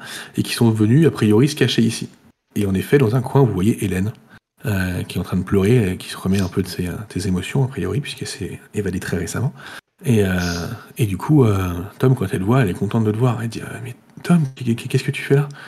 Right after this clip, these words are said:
Qu-, qu'est-ce que vous faites là tous les trois d'ailleurs ? Enfin, c'est insensé que vous, euh, vous soyez venus comme ça. »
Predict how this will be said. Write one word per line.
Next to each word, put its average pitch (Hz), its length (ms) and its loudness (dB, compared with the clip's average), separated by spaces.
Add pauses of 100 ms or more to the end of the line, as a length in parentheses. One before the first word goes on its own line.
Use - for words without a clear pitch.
(280)
Qu-, - 120 2
qu'est-ce 190 180 4
que 254 60 6
vous 214 40 6
faites - 200 0
là 196 100 2
tous - 140 -2
les 98 60 2
trois - 260 -2
d'ailleurs ? 143 240 2
Enfin, 101 420 -6 (720)
c'est - 80 -6
insensé 151 420 0
que 147 60 2
vous, 123 220 2
euh, 104 220 -2 (420)
vous - 80 -18
soyez 110 240 2
venus 113 160 -2
comme 113 140 -2
ça. » 139 200 -6